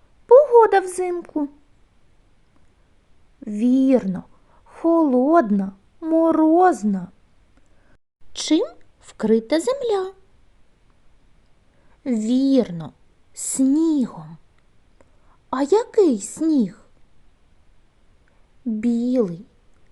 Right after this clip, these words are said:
пухнастий. А зараз, дітки,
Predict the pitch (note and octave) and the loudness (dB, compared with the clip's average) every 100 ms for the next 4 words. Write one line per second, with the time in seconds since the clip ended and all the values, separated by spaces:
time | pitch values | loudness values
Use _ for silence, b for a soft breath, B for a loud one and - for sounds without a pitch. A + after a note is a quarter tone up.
0 | - - A4+ A4+ - G#4+ F#4 A3+ E3+ - | -6 0 0 0 -12 -10 -6 -8 -8 -20
1 | - - _ _ _ _ _ _ _ _ | -20 -20 _ _ _ _ _ _ _ _
2 | _ _ _ _ _ - - - - A#3 | _ _ _ _ _ -20 -20 -18 -10 -6
3 | G#3+ D4+ B4+ C5 D#4 C4 - - | 0 2 2 0 -2 -4 -6 -20